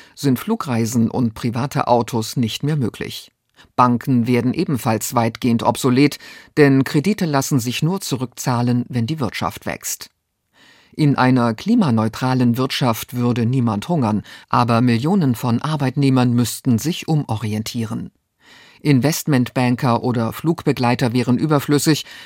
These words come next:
dafür würden sehr viele Arbeitskräfte benötigt, um Windräder und Solarpaneele zu installieren, Wärmepumpen einzubauen, Häuser zu dämmen oder Elektrolyseure für den grünen Wasserstoff zu errichten.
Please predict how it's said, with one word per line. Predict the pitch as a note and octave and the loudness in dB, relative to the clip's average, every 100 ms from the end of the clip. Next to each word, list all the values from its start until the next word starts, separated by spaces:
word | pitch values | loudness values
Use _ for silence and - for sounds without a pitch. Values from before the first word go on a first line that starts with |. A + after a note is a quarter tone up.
| - | -8
dafür | - C3 C3 D#3+ C#3+ C3 | 0 0 2 2 4 4
würden | C3 C#3 | 2 2
sehr | A2+ G3 | 2 -2
viele | - E3 C3 - | -4 -2 0 0
Arbeitskräfte | C3 D3+ - - C#3 - | 0 0 -2 -4 -4 -4
benötigt, | C#3+ C#3+ C#3+ C#3 D3 C#3 - | 0 2 2 0 -2 -4 -6
um | B2+ A#2+ A#2 | -2 0 0
Windräder | G3 F#3 D#3+ D3 D3 | -2 -2 -2 0 0
und | - C#3 - | 0 -4 -4
Solarpaneele | E3+ E3+ E3+ - A#2 A#2 A#2 A2+ | -4 -4 -6 -2 0 2 2 0
zu | - | -2
installieren, | C3 C3 - B2+ D#3 D#3+ D3+ C#3 - _ | 0 0 0 0 2 2 2 0 -6 _
Wärmepumpen | D3+ D#3+ F#3 F3 D#3 D#3 D3 D3+ | -2 0 0 -2 -2 -4 -2 -4
einzubauen, | B2+ C#3+ C3+ D3+ C#3+ C#3 C#3 C3 A2 | 0 0 2 0 2 2 4 2 2
Häuser | C#3+ C#3+ B2+ | 2 2 0
zu | - | -2
dämmen | B2 C3 C3+ C3+ | -2 0 2 2
oder | - C3 C3 C3+ | 2 2 2 2
Elektrolyseure | B2+ F#3 - D#3 B2+ A2+ B2+ B2+ B2 | -2 -4 -2 0 0 0 2 2 2
für | A#2+ D3 | 0 0
den | D#3+ E3+ | 0 0
grünen | E3 F3 F3+ | 2 2 2
Wasserstoff | C#3+ - G#2+ - G2+ | -2 -4 -6 -6 -6
zu | - - | -6 -6
errichten. | A#2+ A2 - - - | -6 -6 -8 -8 -8